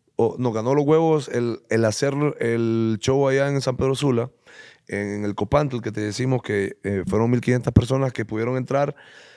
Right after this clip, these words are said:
Se quedaron afuera un montón porque el, el, la, la capacidad era para eso nada más. Y entonces nosotros dijimos, men, o sea, ¿qué, qué más podemos hacer?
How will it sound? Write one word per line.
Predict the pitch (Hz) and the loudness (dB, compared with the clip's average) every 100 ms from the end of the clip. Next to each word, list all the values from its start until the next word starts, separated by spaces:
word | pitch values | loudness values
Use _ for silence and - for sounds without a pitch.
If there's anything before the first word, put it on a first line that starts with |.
| _ | _
Se | - 117 | -4 2
quedaron | 135 147 | 2 2
afuera | 131 151 | 0 0
un | 151 | 0
montón | 143 156 156 | 0 0 0
porque | 147 127 | -2 0
el, | 123 113 | 0 0
el, | 113 120 120 | 2 2 4
la, | 113 110 | 2 2
la | 113 | 2
capacidad | 110 117 120 127 135 | 0 0 2 2 2
era | 143 | 2
para | 131 131 143 | 2 0 2
eso | 139 131 | 2 2
nada | 131 | 2
más. | 139 143 - _ _ _ _ _ _ _ | 2 -2 -4 _ _ _ _ _ _ _
Y | - 135 139 139 139 135 135 131 131 123 - _ _ - | 2 4 6 4 4 4 4 4 2 0 -6 _ _ -4
entonces | 120 165 | 2 4
nosotros | 165 160 170 | 4 2 2
dijimos, | 175 160 139 | 2 2 0
men, | 139 165 156 127 _ _ _ _ - | 2 2 0 -4 _ _ _ _ -18
o | - | -8
sea, | 113 | -6
¿qué, | 113 127 123 - | -4 -6 -8 -8
qué | 135 | -6
más | 131 143 165 170 - | -4 0 0 0 -4
podemos | - 131 143 135 | -2 -2 0 -2
hacer? | 120 - | -2 -8